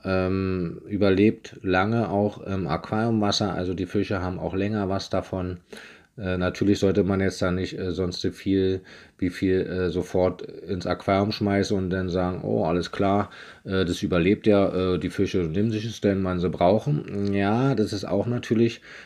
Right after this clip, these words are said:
nicht ganz so richtig, denn, ähm, da ist dann schon dann auch die Gefahr der Überfütterung, ne? Weil viele Fische können es eben auch nicht,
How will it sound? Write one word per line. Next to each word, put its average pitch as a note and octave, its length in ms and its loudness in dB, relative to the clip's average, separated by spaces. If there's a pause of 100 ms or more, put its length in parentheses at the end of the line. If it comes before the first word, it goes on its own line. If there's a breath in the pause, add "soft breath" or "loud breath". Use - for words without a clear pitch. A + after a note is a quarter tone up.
(140 loud breath)
nicht G#2 240 -2
ganz G2 260 0
so A2+ 80 4
richtig, G#2+ 440 2
denn, F#2+ 420 2 (580 loud breath)
ähm, F#2+ 840 0 (400)
da - 140 -12
ist F#2 200 -4
dann G#2 140 4
schon G#2+ 320 6
dann A2 140 4
auch F2 180 0
die G2+ 140 0
Gefahr F2+ 400 0
der F#2+ 160 0
Überfütterung, F2+ 840 2
ne? F#2+ 140 -2
Weil F2 300 0 (100)
viele F#2 300 -2
Fische F#2 340 0
können F#2 280 -2
es F2 140 -6
eben F2 300 -4
auch F2 240 -4
nicht, F2 300 -6